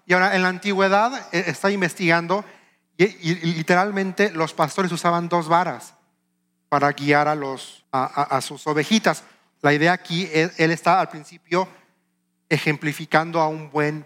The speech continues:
pastor, el profeta Zacarías. Y por eso el bue-, un buen pastor va a utilizar dos herramientas, la vara y el cayado. Entonces, pero no todo es miel sobre hojuelas.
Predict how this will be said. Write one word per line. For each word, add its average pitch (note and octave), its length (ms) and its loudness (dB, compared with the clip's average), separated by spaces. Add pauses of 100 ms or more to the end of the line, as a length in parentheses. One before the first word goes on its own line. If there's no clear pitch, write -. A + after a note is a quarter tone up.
pastor, C#3+ 500 -12 (400)
el C3+ 100 -8
profeta C#3 400 -4
Zacarías. D3 720 -6 (880)
Y - 60 -20
por D#3+ 220 0
eso F#3 380 -2 (140)
el D3 180 -2
bue-, D#3+ 180 -2
un E3 180 -4
buen F3 200 0
pastor E3+ 580 -2 (920)
va C#3 140 4
a D#3 100 -2
utilizar D3+ 680 -4 (840)
dos C3+ 200 -4
herramientas, C#3+ 840 -8 (760)
la C3 180 -2
vara E3 320 2
y C#3 140 -4
el C3+ 120 -4
cayado. C#3+ 580 -4 (160)
Entonces, D#3 480 -2 (280)
pero F3 300 0 (280)
no E3 280 -2
todo F3 400 2
es D#3 420 -2 (440)
miel C#3+ 220 2
sobre C3 260 -4
hojuelas. C#3 680 -4